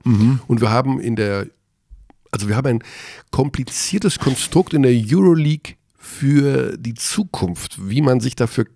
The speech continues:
Speaker 2: qualifiziert.
Speaker 1: Playoffs, einfach Playoffs, das ist das Leichteste.
Speaker 2: Genau. Also wenn du als Nicht-A-Lizenz-Team
Speaker 1: Mhm.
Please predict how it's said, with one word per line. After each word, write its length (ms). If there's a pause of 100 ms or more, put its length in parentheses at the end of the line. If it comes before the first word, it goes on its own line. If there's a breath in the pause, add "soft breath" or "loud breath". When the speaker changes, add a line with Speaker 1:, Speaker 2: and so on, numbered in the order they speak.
(180)
Speaker 2:
qualifiziert. 1200 (560 loud breath)
Speaker 1:
Playoffs, 380
einfach 280
Playoffs, 340
das 100
ist 60
das 100
Leichteste. 500 (680)
Speaker 2:
Genau. 260 (140 loud breath)
Also 260
wenn 160
du 80
als 340
Nicht-A-Lizenz-Team 1800
Speaker 1:
Mhm. 320